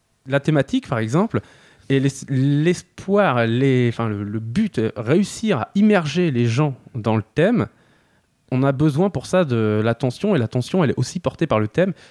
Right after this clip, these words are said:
et il nous faut, euh, comment dire, il nous faut des mécanismes qui soient presque, entre guillemets, du domaine de la simulation, mais de la simulation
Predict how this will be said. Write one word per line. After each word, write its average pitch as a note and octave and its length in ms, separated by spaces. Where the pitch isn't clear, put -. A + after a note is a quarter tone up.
et B2 60
il B2 60
nous B2+ 80
faut, F3+ 340
euh, G2+ 200
comment A2+ 200
dire, B2+ 200
il B2 80
nous B2 80
faut - 140
des C3 80
mécanismes C#3 720
qui - 180
soient E3+ 460
presque, - 680
entre C3 260
guillemets, E3 360
du B2+ 120
domaine D3+ 300
de C3 80
la A2 100
simulation, C#3+ 520
mais F3+ 80
de B2+ 100
la B2 80
simulation E3+ 680